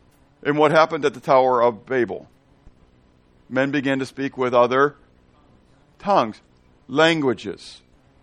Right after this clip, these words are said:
Okay? They didn't speak with other what? Babblings. Okay? It was a discernible language. It's what's important to understand here, okay? They were different languages.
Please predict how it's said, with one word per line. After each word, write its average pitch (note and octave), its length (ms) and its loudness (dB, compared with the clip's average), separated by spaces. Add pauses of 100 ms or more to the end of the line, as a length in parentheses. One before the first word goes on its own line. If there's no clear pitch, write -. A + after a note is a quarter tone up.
(200)
Okay? C#3 360 0 (340)
They D#3 140 2
didn't F3+ 220 0
speak F3 340 -4
with D#3 120 -6
other C#3 280 4
what? C#3 360 2 (1200)
Babblings. B2+ 600 -2 (1200)
Okay? D3 300 -2 (300)
It D3 80 2
was D3 220 0
a B2+ 40 -12
discernible B2 1000 -2 (480)
language. C3+ 760 -2 (320)
It's - 140 -20 (140)
what's C3+ 260 -4
important E3 440 -4
to D3 60 -2
understand C3+ 480 -6
here, F2 120 -10
okay? C3 340 -2 (380)
They C3 120 2
were B2 120 0
different G#3+ 400 0
languages. C3+ 540 -2